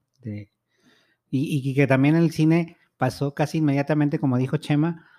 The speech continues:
a ser una herramienta política, ¿no? O sea, las personas en el poder luego, luego utilizaron al cine como una herramienta para adoctrina-, adoctrinar al pueblo y,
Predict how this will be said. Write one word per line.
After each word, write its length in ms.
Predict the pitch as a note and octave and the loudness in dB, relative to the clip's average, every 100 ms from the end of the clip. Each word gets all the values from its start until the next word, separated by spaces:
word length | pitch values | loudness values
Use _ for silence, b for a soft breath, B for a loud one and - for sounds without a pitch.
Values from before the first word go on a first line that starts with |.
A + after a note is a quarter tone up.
| b | b
a 140 | - A2+ | -6 -4
ser 200 | - C3+ | 0 4
una 180 | D3 D3 | 4 4
herramienta 460 | C3+ B2+ B2+ D3 | 4 2 0 0
política, 440 | C3 A#2+ C3+ C3 A2+ | 0 0 -2 -2 -2
¿no? 160 | D3 | -2
O 60 | C#3+ | -2
sea, 280 | C3 B2 - | -2 -4 -6
las 260 | B2+ B2 - | -6 -6 -4
personas 400 | - C3+ D#3 E3+ | -4 0 0 2
en 100 | C#3+ | 2
el 100 | C3 | 2
poder 380 | B2 C3 E3 _ b _ _ _ _ _ - | 0 0 -4 _ b _ _ _ _ _ -6
luego, 280 | B2+ C3+ C3+ | -2 0 2
luego 440 | C3 C3+ C3+ D3 | 2 0 -2 -4
utilizaron 760 | C3 - A#2+ C3 C3 C#3 C#3 - | -8 -4 -2 0 0 0 -2 -4
al 140 | A#2 | -8
cine 260 | - C3 C#3 | -2 0 2
como 240 | B2+ A#2+ | 0 2
una 200 | B2+ C3+ | 2 2
herramienta 580 | C3 A#2 A#2+ B2+ B2 D3 | 2 0 0 -2 -4 -4
para 420 | A#2+ G#2+ G2+ G2+ _ _ _ _ _ _ - | -4 -6 -8 -12 _ _ _ _ _ _ -14
adoctrina-, 720 | C3+ A#2+ B2 - A2 A2+ C3+ - | -6 -4 -4 -6 -6 -6 -6 -8
adoctrinar 540 | A#2+ A#2 A2 A2 A#2+ | -8 -8 -8 -6 -4
al 140 | A#2+ | -6
pueblo 500 | - A2+ A#2 B2+ B2 | -6 -6 -4 -6 -6
y, 280 | G#2 F2+ F#2+ | -8 -10 -16